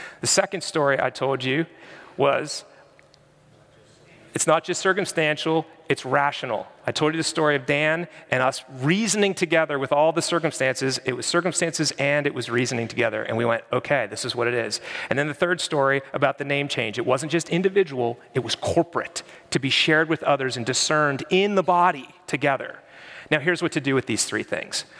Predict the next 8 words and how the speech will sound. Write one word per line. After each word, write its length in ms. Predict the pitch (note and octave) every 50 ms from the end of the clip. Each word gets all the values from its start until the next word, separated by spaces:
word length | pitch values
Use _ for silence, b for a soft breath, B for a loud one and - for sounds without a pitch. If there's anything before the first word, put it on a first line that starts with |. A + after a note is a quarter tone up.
| B B B B B B B B B B B -
One, 320 | C#3 D#3+ E3 D3 A#2+ G#2+ - - - -
expect 840 | F3 E3+ - - - - - - - G#3+ A#3 B3 - - - - F3+
the 100 | F#3 G#3+
Holy 440 | D#3+ - - G#3 G3+ G#3 G#3+ A3 G3
Spirit 560 | - - - - G#3 G#3+ G3+ G3 F#3+ - -
to 100 | - G3+
guide 460 | F3 D3 F#3+ F3 F#3 F#3+ G3+ G3 D3+ -
you. 220 | D3+ C3+ G#2+